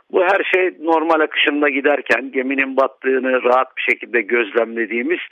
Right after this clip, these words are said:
bir durumda, çok acil olmayan durumlarda yapabildiğimiz bir terktir. Bir de boyu yüz metreden büyük gemilerde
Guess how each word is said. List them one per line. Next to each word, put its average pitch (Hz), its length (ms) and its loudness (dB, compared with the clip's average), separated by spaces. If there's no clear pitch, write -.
bir 123 120 -2
durumda, 113 500 0
çok 131 360 2
acil 139 260 0
olmayan 160 540 0
durumlarda 113 580 0
yapabildiğimiz 98 720 -4
bir 101 80 -14
terktir. - 580 -2
Bir 160 320 -2
de 185 200 2
boyu 135 360 -2
yüz 175 240 -4
metreden 160 640 0
büyük 151 240 -4
gemilerde 120 680 0